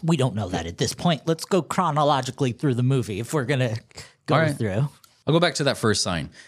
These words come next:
Speaker 2: So the first sign, it reads, "New York may be a crazy town, but you'll never die of boredom. Enjoy." <laughs> I like how
Speaker 1: That's
Speaker 2: matter-of-factly it is.
Speaker 1: Yeah.
Speaker 2: And boredom sounds like bodom, which is mankind.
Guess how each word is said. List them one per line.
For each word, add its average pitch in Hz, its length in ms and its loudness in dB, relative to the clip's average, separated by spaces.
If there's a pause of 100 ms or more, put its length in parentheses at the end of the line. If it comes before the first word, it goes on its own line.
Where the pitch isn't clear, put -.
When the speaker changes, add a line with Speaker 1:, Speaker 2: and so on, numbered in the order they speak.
(140)
Speaker 2:
So 117 180 4
the 104 80 4
first - 260 2
sign, 127 300 4
it 95 400 4
reads, 92 420 2
"New 123 80 4
York 135 360 0
may 98 100 2
be 110 120 2
a 98 40 2
crazy 107 320 0
town, 131 300 0
but 82 160 -4
you'll 87 80 2
never 95 240 0
die 92 180 2
of 92 200 -2
boredom. 101 380 0 (280)
Enjoy." 156 500 4 (300)
<laughs> - 120 -8 (960)
I 104 60 2
like 113 160 2
how 98 340 2
Speaker 1:
That's 127 220 -8
Speaker 2:
matter-of-factly 113 720 0
it 127 80 0
is. 135 240 2
Speaker 1:
Yeah. - 60 -12 (440)
Speaker 2:
And 104 180 2
boredom 131 460 2
sounds 110 260 0
like 98 220 0
bodom, 120 480 0
which 101 200 -2
is 92 160 -2 (300)
mankind. 92 540 0